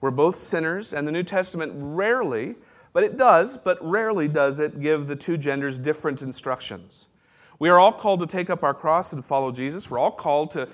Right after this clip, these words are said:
follow things like the Ten Commandments. Uh, it's not as though men can lie and women can't, and, and women can disobey their parents and dishonor their parents, but, but men can't, and so forth and so on.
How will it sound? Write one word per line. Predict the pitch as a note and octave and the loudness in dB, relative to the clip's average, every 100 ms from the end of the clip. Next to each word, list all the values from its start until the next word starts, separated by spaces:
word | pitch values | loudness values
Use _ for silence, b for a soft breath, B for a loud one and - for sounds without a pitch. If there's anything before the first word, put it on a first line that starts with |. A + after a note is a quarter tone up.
| B B _ | B B _
follow | D3+ D#3+ | 0 0
things | D#3 D#3+ D#3 | 0 -2 -2
like | D3 C#3 | -2 -4
the | |
Ten | C3+ D#3+ D3 | -6 -6 -6
Commandments. | D3+ B2+ A#2+ D3+ F#3 - - B B | -8 -8 -6 -6 -10 -12 -18 B B
Uh, | A#2+ C3 B2+ | -4 -4 -4
it's | C3 | -6
not | D#3 D#3 | -2 -2
as | D3+ C#3 | -2 -4
though | D3 D3 C#3+ B - - | 0 -2 -4 B -20 -20
men | G#2+ C3+ D3 C#3+ D#3 | -14 -8 -2 0 -2
can | D3+ D3 C3+ | -4 -8 -2
lie | C3 D3+ | 0 0
and | D3 B2+ | -2 -4
women | C3+ D3+ C#3+ C#3+ | -4 -4 -6 -8
can't, | - D#3 D3+ D#3 E3 A#2+ | -10 -4 -4 -4 -8 -10
and, | G#2 G2 b b b | -12 -14 b b b
and | A2+ A2 A2 | -12 -10 -6
women | C3+ D#3 D3+ D3 | -6 -4 -4 -6
can | C#3+ D3+ B2+ A#2+ A#2 C3+ | -10 -10 -8 -8 -12 -10
disobey | C#3 D3+ D3 C3 C#3 C#3+ | -8 -6 -6 -4 -2 -2
their | C#3 B2+ | -2 -6
parents | - D3+ D3+ D3+ D3 | -6 -4 -4 -6 -10
and | A#2+ | -14
dishonor | C3 D3 D3 C#3 | -12 -8 -6 -6
their | C3 | -8
parents, | D3+ C#3+ D3+ D3 | -8 -6 -6 -8
but, | - A#2 - B B B - | -8 -8 -8 B B B -10
but | - | -8
men | C3 D3 D3+ D3 - | -4 -4 -4 -8 -12
can't, | C#3 C#3 D#3+ D#3 A#2+ | -8 -8 -8 -10 -14
and | G#2+ | -10
so | C#3 C#3 | -6 -6
forth | - C3 B2+ | -6 -10 -10
and | A#2 | -10
so | D#3+ D#3+ | -6 -6
on. | G#2+ | -6